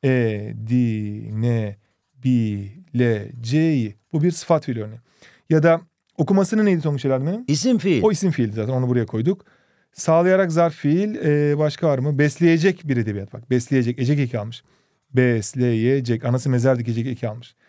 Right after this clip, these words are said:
Speaker 1: Eden mesela. En eki almış. Sonra açan mesela. Bunlar hep sıfat fiil eki aldığı için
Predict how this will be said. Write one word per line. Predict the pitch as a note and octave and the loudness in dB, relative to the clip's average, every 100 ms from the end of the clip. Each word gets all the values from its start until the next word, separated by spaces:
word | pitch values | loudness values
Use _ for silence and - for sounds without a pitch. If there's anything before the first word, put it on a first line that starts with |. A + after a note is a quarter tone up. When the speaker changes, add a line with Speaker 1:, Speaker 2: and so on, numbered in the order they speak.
| _ _ - | _ _ 2
Speaker 1:
Eden | C#3+ C#3+ D#3+ D3+ | 4 6 4 2
mesela. | B2 - G#2+ G#2+ - | -2 -4 -6 -8 -4
En | C#3 C3+ | 0 2
eki | A#2+ A#2 | 2 -2
almış. | G2+ A2 - - _ _ _ _ _ _ | -2 -8 -14 -20 _ _ _ _ _ _
Sonra | - C3+ | 0 2
açan | - - - F3 E3 C#3+ | 2 0 0 0 2 0
mesela. | A2+ G2+ G2+ - C#3+ | -2 -6 -8 -12 -2
Bunlar | D3 D3+ | 2 2
hep | G#3+ - - | 2 -2 -14
sıfat | - - D#3 C#3+ | -14 -4 -2 -2
fiil | B2+ A2 | -2 -4
eki | G2+ A2 | -2 -2
aldığı | G#2+ | -2
için | A#2 G#3 | -6 -8